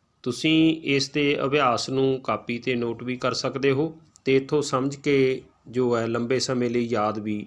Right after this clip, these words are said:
ਰੱਖ ਸਕਦੇ ਹੋ। ਪਹਿਲਾਂ ਅਸੀਂ ਇਸ ਦੇ ਬਹੁਤ ਛੋਟੇ ਉੱਤਰਾਂ ਵਾਲੇ ਪ੍ਰਸ਼ਨ ਦੇਖਾਂਗੇ।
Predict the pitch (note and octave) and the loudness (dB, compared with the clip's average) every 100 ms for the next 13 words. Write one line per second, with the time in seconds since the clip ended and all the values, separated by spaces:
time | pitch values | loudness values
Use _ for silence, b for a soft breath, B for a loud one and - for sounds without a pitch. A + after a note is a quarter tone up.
0 | - B2 A2 - - - G2 F2+ E2+ - | -8 -4 -4 -4 -8 -8 -10 -10 -12 -18
1 | _ _ _ _ _ _ _ _ _ _ | _ _ _ _ _ _ _ _ _ _
2 | _ _ C#3 D3 E3 E3 E3 D#3+ D#3+ C#3+ | _ _ 0 2 2 2 2 4 4 0
3 | - D3+ C3 C3+ C#3 - C3+ C#3+ C3+ C3+ | -2 -2 2 0 0 -2 -2 0 -2 -2
4 | B2+ A#2+ A#2+ A#2 A#2+ - B2 A2+ B2 C3+ | -4 0 0 -2 -4 -4 -4 -4 -6 -4
5 | C3 C3 | -2 -2